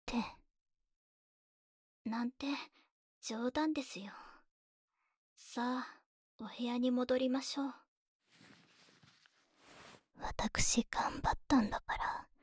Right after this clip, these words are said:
ご褒美が欲しいな。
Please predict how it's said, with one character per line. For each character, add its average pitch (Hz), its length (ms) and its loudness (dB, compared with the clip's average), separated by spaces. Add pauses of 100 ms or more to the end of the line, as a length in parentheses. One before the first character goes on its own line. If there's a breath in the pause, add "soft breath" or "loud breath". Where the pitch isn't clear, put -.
(640 soft breath)
ご 196 120 0
褒 240 420 4
美 240 160 -2
が - 120 0 (100)
欲 - 100 0
し - 220 6
い 208 160 4
な。 - 340 -2